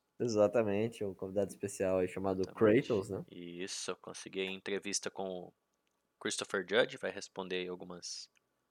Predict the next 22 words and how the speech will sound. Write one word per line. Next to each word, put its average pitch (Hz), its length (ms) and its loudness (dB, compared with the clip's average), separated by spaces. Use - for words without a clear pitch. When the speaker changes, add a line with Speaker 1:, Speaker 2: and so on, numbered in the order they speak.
Speaker 2:
acho - 100 -20
que - 60 -4
é - 40 -4
Christopher 127 440 -6
Judge 90 220 0
o - 20 -8
nome 87 200 -8
do 87 80 -12
dublador 87 480 -10
dele. - 180 -16
Mas 113 260 -2
Speaker 1:
<laughs> - 0 -
Speaker 2:
eu, 123 180 -2
ele 104 220 -2
vai 117 120 6
estar 135 280 6
em 131 60 -4
personagem, 113 760 2
dando 104 340 0
aí, 104 160 4
né, 110 140 2
respondendo 135 680 0